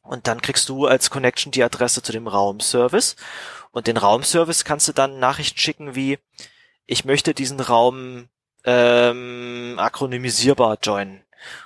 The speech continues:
Und dann sagt der Raummessen-, der Raumservice, "Ja, Raum kenn ich. Ich verwalte nämlich diese Räume alle. Ich schicke dir jetzt mal die, über denselben Kanal, über diese An-, An-, über dieses Message Passing,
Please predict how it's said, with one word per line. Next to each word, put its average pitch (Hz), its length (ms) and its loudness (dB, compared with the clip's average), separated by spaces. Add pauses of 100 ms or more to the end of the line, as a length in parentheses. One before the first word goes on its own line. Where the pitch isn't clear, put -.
Und 113 200 -6
dann 208 200 -2
sagt 202 280 -2
der - 100 4
Raummessen-, 117 640 -2
der 117 240 2
Raumservice, 135 840 0
"Ja, 104 300 2
Raum 123 480 0 (480)
kenn 135 220 0
ich. 254 380 0
Ich - 120 -2
verwalte 131 500 4
nämlich 131 260 -6
diese 123 220 -4
Räume 107 520 0
alle. 110 320 0 (320)
Ich - 140 0
schicke - 240 -2
dir 127 140 -4
jetzt 131 180 0
mal 123 140 4
die, 127 220 -8
über 160 220 2
denselben 156 800 2 (100)
Kanal, 127 460 2
über 156 180 -2
diese 127 220 0
An-, 156 320 -4
An-, 127 300 -12
über 131 200 -10
dieses 123 260 -10
Message 127 340 -6
Passing, 208 460 -4